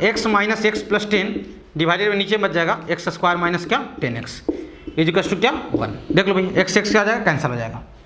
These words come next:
देख लो, अब क्या हो जाएगा? एक्स स्क्वायर माइनस टेन एक्स और माइनस टू थाउजेंड हो जाएगा यार, is equals to क्या? ज़ीरो। देखो तो, सही है क्या?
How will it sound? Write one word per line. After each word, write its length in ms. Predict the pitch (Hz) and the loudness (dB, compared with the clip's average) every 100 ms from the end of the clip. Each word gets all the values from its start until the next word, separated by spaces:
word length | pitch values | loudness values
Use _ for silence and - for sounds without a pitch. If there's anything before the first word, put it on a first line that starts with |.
| - 185 | -2 0
देख 120 | 202 | 2
लो, 80 | 190 196 - - - - - - | -2 -8 -16 -18 -20 -20 0 0
अब 120 | 175 | 4
क्या 100 | 247 | 2
हो 60 | |
जाएगा? 180 | 196 185 - - | 4 0 0 0
एक्स 200 | 202 226 | 2 0
स्क्वायर 320 | 220 226 220 | 2 2 4
माइनस 340 | 214 208 214 | 2 2 0
टेन 180 | 233 214 | 0 2
एक्स 300 | 208 208 - - - - - - - - - - | 0 -4 -10 -12 -14 -16 -16 -16 -20 -20 -6 0
और 100 | 156 | 4
माइनस 400 | 170 190 214 220 - | 4 4 2 -2 -2
टू 120 | 214 240 | -2 0
थाउजेंड 200 | 165 160 139 | 0 0 -2
हो 60 | |
जाएगा 200 | 131 123 | -4 -4
यार, 120 | 120 - - - | -6 -8 -10 -2
is 140 | 160 | 0
equals 160 | 185 - | 2 0
to 40 | 170 | 2
क्या? 100 | 226 226 120 | 0 -2 -6
ज़ीरो। 220 | 120 113 | -6 -2
देखो 160 | 147 202 | 2 2
तो, 80 | 233 - - - - - - - | 0 -4 -14 -18 -20 -20 -18 -2
सही 120 | 170 | 0
है 60 | 202 | 2
क्या? 160 | 185 | 2